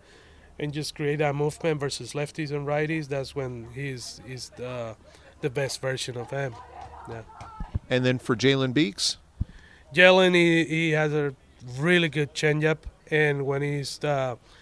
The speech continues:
Speaker 1: you know, he stays on line to the plate, the, the pitch is, is the, he's in the strike zone, he gets swing and misses, so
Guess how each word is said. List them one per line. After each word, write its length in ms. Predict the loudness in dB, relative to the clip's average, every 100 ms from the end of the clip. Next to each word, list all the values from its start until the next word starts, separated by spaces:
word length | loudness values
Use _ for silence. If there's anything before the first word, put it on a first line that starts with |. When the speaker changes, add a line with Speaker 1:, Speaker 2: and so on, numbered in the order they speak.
| -20 -6
Speaker 1:
you 100 | 0
know, 140 | 2 2
he 80 |
stays 380 | 0 2 2 2
on 200 | 0 0
line 240 | 2 2 2
to 100 | 0
the 80 | -4
plate, 440 | 0 4 4 4
the, 180 | 0 -4 -6 -20 -20 -20 -8
the 80 | -8
pitch 360 | -4 -4 -4
is, 260 | -6 -8 -10 -14 -20 _ -10
is 260 | -6 -6 -2
the, 480 | -2 0 -2 -6 -12 _ -10
he's 120 | -4
in 80 | -4
the 80 | -4
strike 360 | 2 4 4
zone, 360 | 4 0 0 -2 -8 -14
he 80 | -4
gets 240 | -2 -2
swing 200 | -2 0
and 120 | 2
misses, 340 | 0 0 -2 -4
so 280 | -4 -6